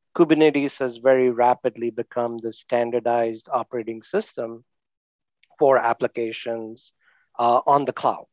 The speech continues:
right? So whether, and, and by cloud, we, you know, it doesn't necessarily mean, uh, just the hyperscalers.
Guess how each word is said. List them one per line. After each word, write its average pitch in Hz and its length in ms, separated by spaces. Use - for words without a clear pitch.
right? 123 220
So - 160
whether, 127 440
and, 139 240
and 139 220
by 131 180
cloud, 175 480
we, 143 80
you 131 60
know, 127 100
it 123 120
doesn't 131 340
necessarily 120 600
mean, 120 480
uh, 120 420
just - 300
the 117 60
hyperscalers. 120 1120